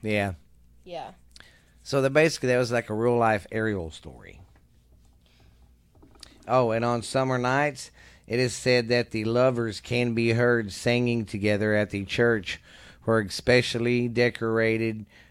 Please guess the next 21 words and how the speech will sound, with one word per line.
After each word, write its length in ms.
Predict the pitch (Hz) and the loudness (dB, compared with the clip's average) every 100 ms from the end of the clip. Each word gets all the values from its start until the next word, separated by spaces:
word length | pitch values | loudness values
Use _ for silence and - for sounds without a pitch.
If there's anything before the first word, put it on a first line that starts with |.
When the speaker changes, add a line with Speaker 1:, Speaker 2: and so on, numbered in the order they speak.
| _ | _
Speaker 1:
mermaid 600 | 98 117 117 110 104 95 | -2 0 2 0 -2 -4
choir 500 | - 104 98 98 92 - - - | -4 -2 0 0 -2 -8 -18 -12
can 220 | 113 107 | -6 -4
be 120 | 107 | -4
seen 680 | 101 - 110 107 110 104 87 | -6 -6 -4 -4 -4 -6 -10
to 120 | - 104 | -8 -6
this 260 | 101 92 | -6 -8
day. 400 | 101 98 92 80 - - - - - - | -6 -4 -4 -8 -14 -20 -20 -20 -20 -18
That 200 | - - | -16 -12
would 140 | 123 | -12
be 160 | 113 101 | -10 -10
cool 220 | - 101 | -12 -14
to 60 | 87 | -14
check 320 | - 98 82 | -14 -12 -12
Speaker 2:
Mm. 160 | 90 78 | -14 -18
Speaker 1:
out. 160 | - - _ _ _ _ 208 | -20 -20 _ _ _ _ -20
Speaker 2:
Yeah. 280 | 202 185 190 - _ _ _ _ _ _ _ - - - - - _ _ _ - | -14 -12 -14 -18 _ _ _ _ _ _ _ -20 -20 -20 -20 -20 _ _ _ -16
Speaker 1:
I 120 | 110 | -12
would 180 | 107 95 | -10 -12
like 300 | 95 95 - | -14 -16 -18
that. 260 | 80 67 | -20 -20